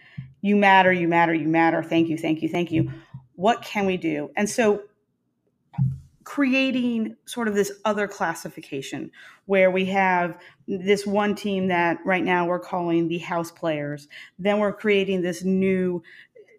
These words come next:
team that we're gonna classify under Resco that in may, uh, in, in time might be more than one team, might be multiple teams, might be a lot of people. But for now, that's not where we are.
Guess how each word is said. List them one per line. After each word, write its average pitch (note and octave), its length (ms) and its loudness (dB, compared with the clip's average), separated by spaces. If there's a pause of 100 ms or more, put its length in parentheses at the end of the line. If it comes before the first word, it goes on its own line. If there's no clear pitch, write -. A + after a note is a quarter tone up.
(140)
team F3 480 0
that F3 140 0
we're F#3+ 120 0
gonna F#3 300 0 (240)
classify G3 540 -2
under F3+ 240 0
Resco F3 640 -2
that F3 180 0
in G3+ 240 0
may, G3 320 -4
uh, F3 280 -2
in, F3 280 -4 (380)
in G#3 140 0
time G3+ 360 0
might F3+ 220 0
be G3+ 140 -4
more C4 420 6
than A3 160 2
one E3+ 200 0
team, D#3 260 -4
might F#3 240 -2
be G#3 160 -2
multiple A#3 800 4
teams, - 380 -16
might F#3+ 240 -2
be A3 120 -2
a G#3+ 100 2
lot G3 420 4
of F#3+ 140 0
people. G3 460 -4 (280)
But G3+ 180 2
for G#3+ 140 2
now, G3+ 440 4 (720)
that's G3+ 320 2
not F#3+ 160 2
where F3+ 160 2
we F3+ 160 2
are. D#3+ 340 2